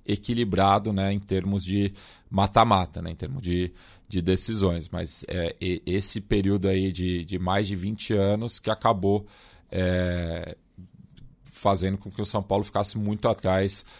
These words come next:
do rival, e é a primeira vez também que o São Paulo elimina o Corinthians num,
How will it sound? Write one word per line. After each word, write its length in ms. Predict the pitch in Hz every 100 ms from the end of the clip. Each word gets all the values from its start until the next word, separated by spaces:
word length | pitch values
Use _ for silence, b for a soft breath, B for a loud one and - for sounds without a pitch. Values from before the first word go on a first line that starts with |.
| B
do 120 | -
rival, 520 | 101 123 92 101 113 -
e 120 | 110
é 20 |
a 60 | 113
primeira 420 | - 107 110 120
vez 260 | 95 104 -
também 220 | 98 95
que 80 | 107
o 60 |
São 180 | - 104
Paulo 240 | 95 101
elimina 500 | 107 104 98 101 113
o 200 | 110 -
Corinthians 580 | 92 101 90 101 98 98
num, 640 | 107 107 107 101 95 90